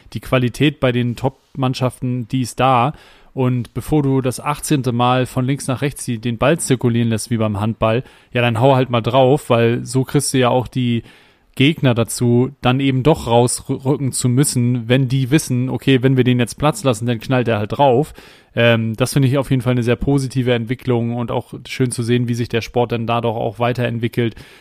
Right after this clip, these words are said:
und dass man jetzt nicht an diesem Kurzpassspiel und Ballbesitzfußball festhält, sondern dann irgendwie schon einen direkteren Weg zum Tor auch sucht. Ähm, ja, ich bin grundsätzlich einfach auch ein Fan von Fan-, Fernschüssen, wenn sich die Gelegenheit ergibt,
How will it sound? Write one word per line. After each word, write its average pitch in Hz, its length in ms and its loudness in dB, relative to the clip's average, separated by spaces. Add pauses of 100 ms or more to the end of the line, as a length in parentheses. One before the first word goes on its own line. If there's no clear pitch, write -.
(100)
und 113 140 -6
dass - 140 -6
man 123 120 -2
jetzt 120 180 -4
nicht 131 200 -2
an 123 100 -4
diesem 117 480 -4 (100)
Kurzpassspiel 131 800 -2
und 117 140 -4
Ballbesitzfußball 123 840 -4
festhält, 131 680 -2 (300)
sondern 120 300 -4
dann 123 220 -4
irgendwie 123 280 -6
schon 120 300 -4
einen 117 160 -4
direkteren 113 540 -4
Weg 117 160 -6
zum 113 220 -10
Tor 123 260 -2
auch 120 160 -8
sucht. 156 420 -2 (380)
Ähm, 117 640 -6 (100)
ja, 107 240 -4
ich 120 140 -16
bin 117 140 -4
grundsätzlich 107 460 -6
einfach 104 140 -6
auch 104 120 -6
ein 101 60 -10
Fan 110 240 -6
von 107 340 -8
Fan-, 117 400 -8
Fernschüssen, 117 760 -6
wenn 113 160 -4
sich 107 140 -8
die 113 120 -12
Gelegenheit 110 580 -4 (360)
ergibt, 110 500 -8